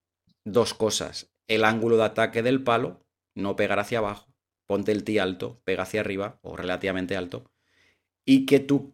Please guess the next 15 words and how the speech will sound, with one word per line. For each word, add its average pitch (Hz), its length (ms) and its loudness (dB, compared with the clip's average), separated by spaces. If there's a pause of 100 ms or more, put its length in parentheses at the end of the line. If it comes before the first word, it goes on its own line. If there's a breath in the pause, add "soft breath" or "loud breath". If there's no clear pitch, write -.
(140)
cara 131 300 6
de 131 140 2
palo 123 600 2
no 113 180 -2
entre 113 260 -4
con 117 220 -4
demasiados 113 800 0
grados, - 520 -4
porque - 180 -10
si - 100 -6
no 92 80 -4
te 95 120 -6
saldrá 95 180 -4
una 95 160 -2
bola 95 380 -2